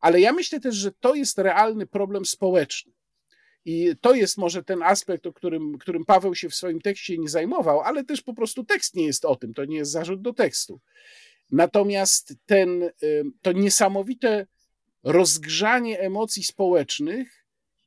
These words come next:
i mówienie, że białe jest czarne, bo tak naprawdę, no, widać gołym okiem,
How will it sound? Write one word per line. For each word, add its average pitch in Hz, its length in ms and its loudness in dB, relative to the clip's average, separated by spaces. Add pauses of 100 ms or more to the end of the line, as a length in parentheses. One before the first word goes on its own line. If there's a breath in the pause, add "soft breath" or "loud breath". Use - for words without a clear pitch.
i 180 440 -6 (320)
mówienie, 196 560 0
że 185 140 2
białe 226 420 6
jest 240 240 -4
czarne, 139 520 4
bo 156 300 2
tak - 200 0
naprawdę, 226 460 0
no, 208 120 2
widać 208 360 0
gołym 214 360 4
okiem, 160 440 2